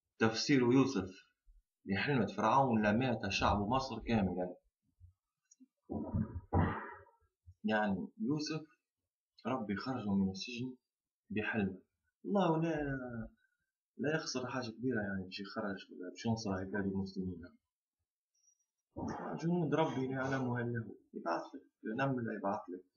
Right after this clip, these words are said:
حشرة، يبعث لك حلم، يبعث لك، يعني الله سبحانه وتعالى يعني ما يخسرش على الإنسان حاجة كبيرة. النمرود وما أدراك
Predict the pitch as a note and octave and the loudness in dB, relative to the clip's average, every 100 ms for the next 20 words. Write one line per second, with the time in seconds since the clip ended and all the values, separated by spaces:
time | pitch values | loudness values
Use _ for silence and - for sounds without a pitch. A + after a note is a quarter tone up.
0 | - - B2 - G#2 G#2 - _ _ _ | -16 -8 -6 -4 -4 -6 -10 _ _ _
1 | _ - - D3+ D3+ B2+ - C3+ B2+ A2+ | _ -10 -2 -2 -2 -2 0 2 2 0
2 | A2 G#2+ G#2+ A2+ - G#2+ - G#2 G2+ G2+ | -2 -4 -4 -6 -6 -6 -6 -6 -6 -6
3 | - _ _ _ _ _ _ _ A3+ G3+ | -12 _ _ _ _ _ _ _ -2 0
4 | F#3 E3+ D#3+ D3+ C#3 C3+ - _ _ - | 0 0 -4 -6 -6 -6 -8 _ _ -20
5 | - - - F#3 D#3 C3 C3+ - D3 C3+ | -20 -16 -4 0 2 0 -4 -6 -4 -2
6 | B2+ B2+ B2+ A#2+ B2 C#3+ B2 A2+ A#2 A2+ | 0 0 0 0 0 0 -2 -2 -2 -2
7 | G#2 G2+ - _ _ _ _ - C#3+ D3 | -4 -8 -12 _ _ _ _ -4 -2 -2
8 | - D#3 A#2+ A#2+ A#2 A2+ A2+ - B2+ A#2 | 0 -2 -2 -4 -4 -2 -4 -6 -8 -6
9 | A2 F#2+ G2 A2 G#2 - - F2 - _ | -6 -6 -6 -6 -6 -8 -12 -16 -18 _
10 | _ _ _ - A#2 B2+ C#3 C#3 A2 A2 | _ _ _ -6 0 0 2 2 2 2
11 | A2+ A2 A2 - A#2 B2 | 2 2 0 0 2 2